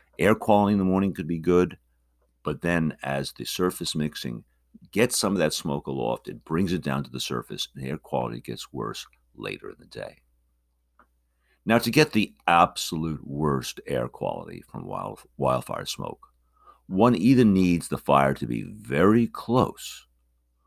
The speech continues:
or a way to get the smoke down to the surface very effectively. Here in the Seattle metropolitan area, the wor-, worst smoke happens when wildfires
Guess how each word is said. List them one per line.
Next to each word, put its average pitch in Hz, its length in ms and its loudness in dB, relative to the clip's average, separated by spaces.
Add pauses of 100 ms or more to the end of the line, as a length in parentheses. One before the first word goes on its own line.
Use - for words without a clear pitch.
(440)
or 76 220 2
a 64 100 -2
way 90 680 4
to - 200 -12
get 64 260 -8 (120)
the 65 100 -8
smoke - 460 -10 (120)
down - 280 -10
to - 120 -20
the - 80 -14
surface - 540 -10
very 50 320 -8
effectively. - 640 -12 (1080)
Here 160 300 6
in 143 160 6 (180)
the 90 160 -2
Seattle 82 440 4
metropolitan 69 920 -6
area, - 200 -20 (560)
the 87 100 0
wor-, 123 440 6 (340)
worst 107 340 4
smoke - 400 -10 (120)
happens 69 420 -4
when 60 240 -10
wildfires 57 920 -4